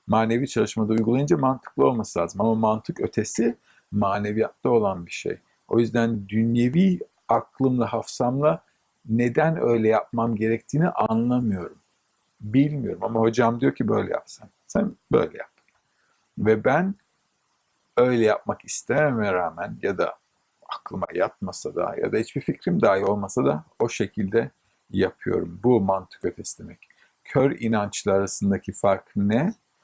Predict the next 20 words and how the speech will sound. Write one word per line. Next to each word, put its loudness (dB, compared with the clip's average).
Mantık, -2
mantık -2
ötesi -6
giderken -2
kör 2
inanç, -4
dincilerin 0
koşulu -2
kör 2
inanç. -6
Biri 4
bana 2
bir -8
şey 0
söyledi, 2
ben 0
gerçek 0
olarak 0
kabul -2
ettim 0